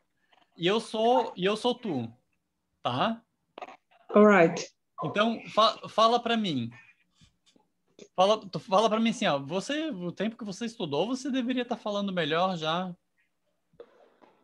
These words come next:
Speaker 2: Um, the last time you studied, you, you can speak more,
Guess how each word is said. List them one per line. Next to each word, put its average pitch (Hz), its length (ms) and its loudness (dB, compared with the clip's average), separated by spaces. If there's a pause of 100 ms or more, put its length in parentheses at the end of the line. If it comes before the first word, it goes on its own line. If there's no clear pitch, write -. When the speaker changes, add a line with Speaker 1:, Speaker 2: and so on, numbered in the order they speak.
(1000)
Speaker 2:
Um, 208 1000 10 (680)
the 185 540 12
last 202 400 6
time 208 340 6
you 208 480 4
studied, 214 560 6
you, 202 560 2 (180)
you 196 460 4
can 226 500 2
speak 214 420 0
more, 220 320 6